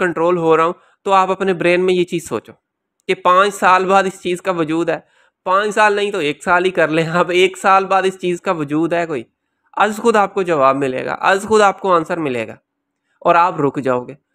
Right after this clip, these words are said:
और ये चीज़ आपकी इज़्ज़त को बचाएगी। मैंने बहुत से लोगों को ये चीज़ सिखाई है कि आप अपने रिएक्शन को कंट्रोल करोगे ना, आज खुद आपकी इज़्ज़त जो है ना वो बहाल होगी।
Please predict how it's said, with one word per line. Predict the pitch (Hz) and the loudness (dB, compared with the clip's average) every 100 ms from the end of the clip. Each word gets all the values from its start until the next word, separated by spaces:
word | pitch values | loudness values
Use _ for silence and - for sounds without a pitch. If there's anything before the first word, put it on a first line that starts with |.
| _ - | _ -4
और | 175 | -2
ये | 180 202 | 2 0
चीज़ | 202 190 190 | 0 -4 0
आपकी | 165 165 165 196 185 165 | 2 0 -2 -10 -8 -8
इज़्ज़त | 147 170 - | -4 -4 -4
को | 175 | -8
बचाएगी। | 139 127 120 - - | -8 -8 -10 -12 -4
मैंने | 165 175 160 | 0 0 2
बहुत | 175 208 196 | 2 2 -2
से | 196 | 0
लोगों | 175 185 | 0 2
को | 185 | 2
ये | 190 | 0
चीज़ | 180 190 - | -2 -6 -6
सिखाई | - 147 156 | -4 -2 -2
है | 175 | -4
कि | 180 | -4
आप | 175 | -4
अपने | 175 180 160 | -4 -4 -2
रिएक्शन | 131 147 - 190 180 | 0 -2 -2 -4 -2
को | 185 | -2
कंट्रोल | 170 156 156 170 | -2 0 0 0
करोगे | 175 170 175 175 | 0 0 0 -2
ना, | 190 160 _ _ _ - | -4 -6 _ _ _ -2
आज | 214 233 | 0 0
खुद | 208 214 190 | -2 0 2
आपकी | 170 - 170 | 0 -2 -6
इज़्ज़त | 151 180 | -2 -2
जो | 165 175 | -2 -4
है | 156 | -2
ना | |
वो | 160 165 | -2 -2
बहाल | 147 139 131 147 | -2 0 2 2
होगी। | 160 156 170 | 0 -6 -8